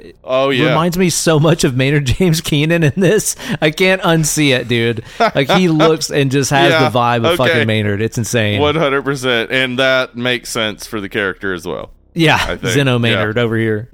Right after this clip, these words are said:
Speaker 1: Zeno Maynard, yeah. Uh,
Speaker 2: And that
Speaker 1: yeah,
Speaker 2: leads,
Speaker 1: cool.
Speaker 2: of course, to, like,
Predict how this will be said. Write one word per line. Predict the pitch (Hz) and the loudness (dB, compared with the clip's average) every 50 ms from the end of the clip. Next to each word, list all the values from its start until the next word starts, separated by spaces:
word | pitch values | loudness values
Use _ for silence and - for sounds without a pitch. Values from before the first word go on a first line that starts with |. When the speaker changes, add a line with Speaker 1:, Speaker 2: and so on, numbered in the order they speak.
| 120 120 117 | -12 -10 -10
Speaker 1:
Zeno | 127 120 127 123 120 117 110 101 | -6 -4 -2 -2 -2 -2 -2 -2
Maynard, | 98 98 95 92 98 98 98 98 | -4 -4 -2 -4 -4 -4 -4 -4
yeah. | 101 101 98 92 85 - _ _ _ _ _ _ _ _ _ _ _ _ _ - | -2 -2 -2 -2 -4 -8 _ _ _ _ _ _ _ _ _ _ _ _ _ 0
Uh, | 151 185 247 - | 0 2 2 2
Speaker 2:
And | 143 160 | 2 2
that | 170 185 | 2 2
Speaker 1:
yeah, | 165 160 | 4 4
Speaker 2:
leads, | 156 143 123 | 2 2 2
Speaker 1:
cool. | 156 196 - | 0 2 2
Speaker 2:
of | 147 117 - | 0 0 2
course, | 180 170 151 - - | 2 2 2 2 0
to, | - 160 156 143 135 135 | 0 2 2 4 2 2
like, | 139 131 127 123 - | 2 2 0 0 -2